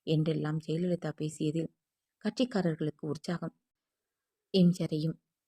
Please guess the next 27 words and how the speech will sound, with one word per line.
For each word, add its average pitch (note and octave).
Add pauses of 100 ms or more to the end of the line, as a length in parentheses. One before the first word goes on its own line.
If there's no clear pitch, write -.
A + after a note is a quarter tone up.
புகழ்ந்து G#3 (200)
கருணாநிதியையும் F#3
தாக்கி E3+
பேசுவதில் D3+
கெட்டிக்காரரானார் D3
ஜெயலலிதா. C#3+ (800)
கருணாநிதி F3+
எதிர்ப்பு E3
என்ற D3
மிகப்பெரிய F3
வேலையை D3 (200)
ஜெயலலிதா E3+
கையில் D#3
கொடுத்துவிட்டு D3+ (540)
வேடிக்கை G3+
பார்க்க D3+
தொடங்கினார் C#3+
எம் D3
ஜி -
ஆர் D3+
அவர்கள். D3 (760)
கேள்வி E3+
பதில் D3+
பாணியில்தான் C#3+ (120)
ஜெயலலிதாவின் D#3+
மேடை D3+
பேச்சு -